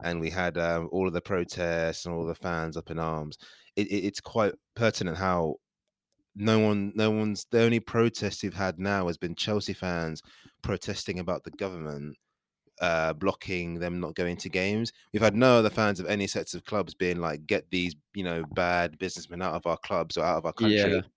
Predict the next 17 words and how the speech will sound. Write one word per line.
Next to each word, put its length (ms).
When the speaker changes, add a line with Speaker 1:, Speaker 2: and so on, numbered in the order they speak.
Speaker 1:
Because 260
loads 300
Speaker 2:
Mm. 60
Speaker 1:
of 60
them 40
are 80
like, 300
"I 100
would 200
love 320
that 180
money 540
<laughs> 440
in 80
our 140
Speaker 2:
<laughs> 200
Speaker 1:
club." 180